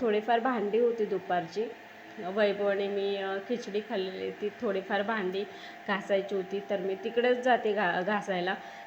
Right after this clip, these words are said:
तर विहिरीची एक दोन कळशा मी काढून आणलेल्या आधीच, कारण नळाला पाणी बारीक असतं, त्याच्यामुळं मी विहिरीचंच पाणी काढते भांडी घासायला.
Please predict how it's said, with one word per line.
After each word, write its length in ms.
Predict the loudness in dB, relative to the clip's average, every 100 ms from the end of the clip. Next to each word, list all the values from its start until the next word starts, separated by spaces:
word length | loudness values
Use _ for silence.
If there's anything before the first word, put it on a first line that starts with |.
| 4
तर 60 |
विहिरीची 720 | 4 6 2 0 -2 -2 4
एक 180 | 4 4
दोन 180 | 2 2
कळशा 420 | 2 2 2 0
मी 140 | 0 0
काढून 360 | 2 2 2
आणलेल्या 440 | 0 0 0 2 2
आधीच, 400 | 0 -2 -6 -12 -16 -4
कारण 200 | -2 2
नळाला 440 | 4 6 6 4
पाणी 320 | 2 2 0 2
बारीक 400 | 2 4 2 -2
असतं, 260 | -6 -6
त्याच्यामुळं 560 | -4 -4 -4 -6 -2 -2
मी 140 | 0
विहिरीचंच 520 | 0 0 0 -2 -4
पाणी 260 | -2 -2 -2
काढते 400 | -4 -6 -6 -4
भांडी 320 | -4 -2 -2
घासायला. 460 | -4 -4 -4 -4